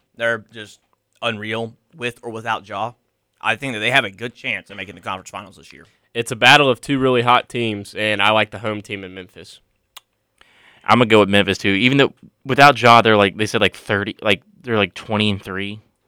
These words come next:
Speaker 3: It's unbelievable. Every other team they showed the stats are like, without the, without Curry, the the Warriors are under five hundred without LeBron. The Lakers are under five,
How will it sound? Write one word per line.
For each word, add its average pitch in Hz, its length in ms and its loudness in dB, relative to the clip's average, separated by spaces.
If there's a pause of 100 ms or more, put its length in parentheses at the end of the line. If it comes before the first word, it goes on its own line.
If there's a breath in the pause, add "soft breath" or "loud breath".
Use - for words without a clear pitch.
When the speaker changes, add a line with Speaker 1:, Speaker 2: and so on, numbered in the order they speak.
(120)
Speaker 3:
It's - 200 -12
unbelievable. 98 760 -2 (320)
Every 123 200 6
other 127 120 4
team 123 160 -2
they 113 80 2
showed 110 180 -6
the 107 60 -8
stats 104 260 2
are 104 60 -8
like, 98 160 -2 (320 soft breath)
without 98 260 -2
the, 98 120 -8 (200)
without 110 320 2
Curry, 110 400 4
the 98 120 -6 (500)
the 101 160 -12
Warriors 101 420 2
are 95 160 -2 (180)
under 104 200 -4
five 101 200 2
hundred 107 180 0
without 98 220 0
LeBron. 104 500 2
The 95 60 -10
Lakers 98 300 -2
are 95 80 0
under 95 140 -2
five, 90 180 -6